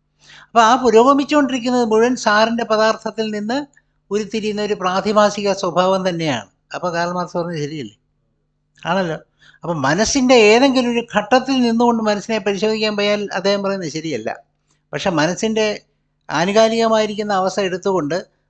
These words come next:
നമ്മൾ ഇപ്പോഴത്തെ മനസ്സ് എന്ന് പറയുന്നത് സാറ് കൊണ്ടുവന്ന മനസ്സും സാർ ഇപ്പൊ പാകപ്പെടുത്തി ശരീരത്തിനകത്ത് ഇരുന്നുകൊണ്ടിരുന്ന മനസ്സും കൂടെ ചേർന്നൊരു പ്രതിഭാസമാണ് സാർ ഇപ്പോഴത്തെ മനസ്സ്. അപ്പൊ അത് തെറ്റല്ലല്ലോ.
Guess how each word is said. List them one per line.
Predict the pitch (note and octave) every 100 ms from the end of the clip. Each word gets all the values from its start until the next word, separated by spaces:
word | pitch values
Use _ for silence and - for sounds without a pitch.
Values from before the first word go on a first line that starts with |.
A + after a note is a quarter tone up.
| -
നമ്മൾ | E3 G3+
ഇപ്പോഴത്തെ | G3 F3+ - A#3 A#3 A3+
മനസ്സ് | G3+ G3 G3 G3 -
എന്ന് | F#3 F#3+
പറയുന്നത് | F3+ F#3 G#3
സാറ് | F#3+ E3+ F3+
കൊണ്ടുവന്ന | F3 D#3 F3 G3+ G#3
മനസ്സും | G3+ F3+ - D#3 _ _ _ _ _ _ _
സാർ | - E3 F3+
ഇപ്പൊ | F3 G#3+
പാകപ്പെടുത്തി | F3+ F3 F3+ G3+ G3+ F#3+ G3
ശരീരത്തിനകത്ത് | F#3+ E3+ G3 G3 F#3+ F#3+ F3+
ഇരുന്നുകൊണ്ടിരുന്ന | E3 F#3+ G3+ F#3+ G3
മനസ്സും | F#3 F3 E3+ F#3+
കൂടെ | F#3 E3+ E3+
ചേർന്നൊരു | - D#3+ F#3 G3 F#3
പ്രതിഭാസമാണ് | F3 E3 F#3 F#3 G3 F#3
സാർ | F3+ F3+
ഇപ്പോഴത്തെ | F3+ F3+ F#3
മനസ്സ്. | F3 E3+ - - _ _
അപ്പൊ | _ F#3
അത് | F3+
തെറ്റല്ലല്ലോ. | F3+ G3 G3+ F3 D#3